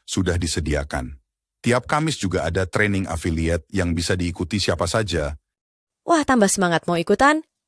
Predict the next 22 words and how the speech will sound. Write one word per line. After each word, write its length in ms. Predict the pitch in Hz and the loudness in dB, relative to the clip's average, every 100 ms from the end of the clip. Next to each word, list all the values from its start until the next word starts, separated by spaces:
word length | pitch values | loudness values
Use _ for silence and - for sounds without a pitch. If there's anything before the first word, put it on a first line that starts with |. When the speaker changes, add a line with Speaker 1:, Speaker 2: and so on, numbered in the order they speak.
| _ | _
Speaker 2:
Untuk 320 | - 302 - 277 | -2 0 4 8
join 240 | 277 294 | 8 8
berapa 220 | 269 247 | 6 6
fee 160 | 233 262 | 4 4
belajarnya? 640 | 214 190 170 160 151 143 _ _ _ _ _ _ - | 6 6 6 4 0 -4 _ _ _ _ _ _ -2
Speaker 1:
Eh, 100 | 76 | 2
fee 160 | 123 | 4
belajarnya 480 | 113 101 104 110 110 | 4 4 4 4 4
hanya 180 | 107 98 | 4 4
lima 260 | 92 92 80 | 4 2 2
puluh 160 | 90 | 2
ribu 420 | 82 71 82 117 - | 4 2 4 2 0
dan 320 | - 95 98 | 0 2 2
Cici 400 | 82 104 92 135 | 2 0 2 2
dapat 380 | 117 90 76 85 | 2 2 0 0
dua 240 | 82 95 90 | 4 4 4
puluh 180 | 87 78 | 0 0
empat 180 | 80 - | 0 0
video, 540 | 90 76 76 69 73 - | -2 2 4 2 -2 -8
formula 600 | - 98 92 101 107 92 | 0 2 4 4 4 2
jualan 360 | 82 82 78 73 | 2 2 2 2
online, 520 | 69 69 69 80 | 0 0 0 -2